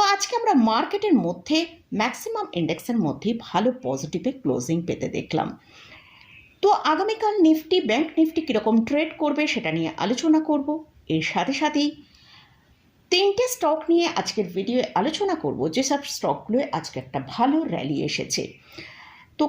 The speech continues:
কেন সেই র্যালিটা এসেছে সেটা নিয়ে ডিসকাস করব। তা চলুন তাহলে ভিডিওটা শুরু করা যাক। ভিডিও শুরু করার আগে বলি, চ্যানেলে যদি ফার্স্ট টাইম ভিজিট করে থাকেন তাহলে চ্যানেলটা সাবস্ক্রাইব করে নেবেন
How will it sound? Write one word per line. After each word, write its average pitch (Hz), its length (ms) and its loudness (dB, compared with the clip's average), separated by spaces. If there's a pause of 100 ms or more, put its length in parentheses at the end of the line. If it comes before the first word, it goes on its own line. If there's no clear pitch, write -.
কেন 359 180 0 (140)
সেই 359 220 2
র্যালিটা 220 320 0 (100)
এসেছে 247 260 0 (100)
সেটা 170 240 -2
নিয়ে 160 140 2 (100)
ডিসকাস 165 360 0 (120)
করব। 294 180 0 (640)
তা 302 80 -2 (100)
চলুন 403 320 4
তাহলে 202 280 2
ভিডিওটা 285 360 0 (100)
শুরু 330 240 4
করা 359 240 2
যাক। 349 140 2 (220)
ভিডিও 330 240 4 (120)
শুরু 190 240 2
করার 139 220 0 (160)
আগে 262 140 0 (100)
বলি, 170 180 2 (160)
চ্যানেলে 381 420 0
যদি 247 220 -2
ফার্স্ট - 240 -4
টাইম 330 120 0 (120)
ভিজিট 135 280 -4 (100)
করে 139 220 -2
থাকেন 311 220 2 (360)
তাহলে 151 260 0
চ্যানেলটা 139 340 -4 (100)
সাবস্ক্রাইব 254 380 -2 (100)
করে 339 200 2
নেবেন 320 220 4